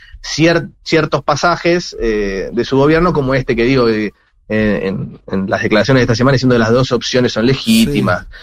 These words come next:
Speaker 1: Ciertos momentos institucionales y republicanos.
Speaker 2: Sí.
Speaker 1: Pero bueno, está esa tensión y yo veo eso, veo cierto reconocimiento hacia su figura. Nadie, nadie dice que es un imbécil.
Speaker 2: Claro.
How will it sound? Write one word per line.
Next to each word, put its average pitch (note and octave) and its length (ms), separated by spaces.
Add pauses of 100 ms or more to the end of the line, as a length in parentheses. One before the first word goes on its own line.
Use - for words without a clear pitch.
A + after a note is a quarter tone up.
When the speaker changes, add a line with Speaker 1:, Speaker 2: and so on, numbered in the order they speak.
Speaker 1:
Ciertos E3+ 320
momentos F#3+ 380
institucionales D3+ 720
y C#3+ 80
republicanos. A#2+ 800
Speaker 2:
Sí. C3 240 (180)
Speaker 1:
Pero D#3 160
bueno, F#3 300
está C#3+ 180
esa G#3+ 180
tensión F3 540
y D#3+ 80
yo G3+ 220
veo A3+ 320
eso, B2 320
veo F#3+ 240
cierto F3+ 280
reconocimiento C#3 840
hacia C3+ 360
su C#3 200
figura. C3 500
Nadie, F#3 340 (240)
nadie G#3+ 220
dice G3 240
que B2+ 80
es B2+ 100
un A2+ 80
imbécil. G#2+ 540
Speaker 2:
Claro. B2 420